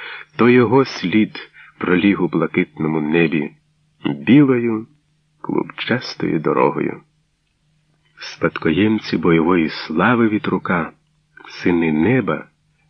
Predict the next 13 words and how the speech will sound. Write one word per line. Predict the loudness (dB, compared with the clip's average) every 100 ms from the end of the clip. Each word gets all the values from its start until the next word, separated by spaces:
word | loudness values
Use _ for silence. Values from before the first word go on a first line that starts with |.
| -4
побратими | -2 0 -2 2 2 2 0
вітру, | 2 2 2 2 2 2 -2 _ _ _ -20 -20 -2
салютують | -2 0 -4 2 6 6 4 0
героєві, | -2 0 2 2 2 -2 -4 -10 _ _ _ _ _ _
який | -4 -2 2 2
з | 2
високого | 0 -2 2 2 2 0 -2
косогору, | 0 -2 0 0 4 4 4 2
ніби | 2 2 4 2
з | -4 -6
командного | -2 2 2 0 -2 -6 -6 -4
пункту, | 4 4 4 -4 -6 -6 -8 _ _ _ _ _ -12
благословляє | -4 -4 -4 -6 -8 -6 -2 0 2 0